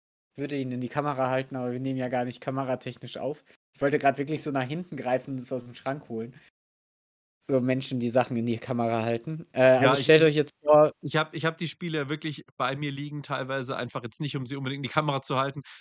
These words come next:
Speaker 2: aber damit ich noch mal gucken kann, wer so Autor ist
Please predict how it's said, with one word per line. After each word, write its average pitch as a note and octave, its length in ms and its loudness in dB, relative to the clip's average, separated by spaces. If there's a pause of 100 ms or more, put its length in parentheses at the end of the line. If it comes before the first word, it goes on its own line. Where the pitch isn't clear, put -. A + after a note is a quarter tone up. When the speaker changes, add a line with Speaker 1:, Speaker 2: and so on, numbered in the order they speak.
Speaker 2:
aber B2 140 -2
damit B2+ 200 -2
ich B2 60 -8
noch D3 120 -2
mal C3 100 -2
gucken C#3+ 260 -10
kann, C#3+ 200 -2
wer C3 140 -2
so C3 120 -6
Autor B2 480 -2
ist - 380 -8